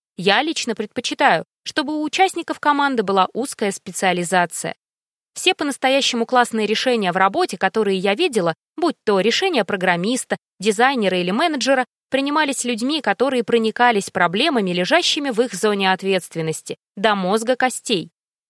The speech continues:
Если вы закрепите за кем-то определенный круг задач, со временем человек начнет относиться к этим задачам с большим энтузиазмом, потому что это будет полностью его личная сфера ответственности.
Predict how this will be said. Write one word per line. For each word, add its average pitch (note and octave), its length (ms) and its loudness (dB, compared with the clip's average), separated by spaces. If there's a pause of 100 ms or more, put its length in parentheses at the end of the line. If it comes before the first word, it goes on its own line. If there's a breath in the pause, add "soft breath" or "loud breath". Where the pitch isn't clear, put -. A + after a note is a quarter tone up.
(140)
Если A3+ 340 2
вы A#3 160 -2
закрепите G3+ 540 -4
за G#3 120 0
кем-то G#3 320 0
определенный G3+ 600 0
круг A#3 260 -2
задач, F#3+ 500 2 (200)
со G3 220 2
временем G3+ 480 -2
человек C4 440 0
начнет D4+ 400 -4
относиться A#3+ 500 -4
к - 60 -8
этим C4 220 -2
задачам A3+ 520 0 (220)
с B3+ 100 -8
большим E4 460 -2
энтузиазмом, C#4 760 0 (260)
потому G3+ 300 0
что - 180 -2
это B3 180 2
будет F3 280 -4 (220)
полностью G3+ 540 2
его G3+ 220 0
личная G3 420 -2
сфера G3 400 0
ответственности. E3+ 960 -4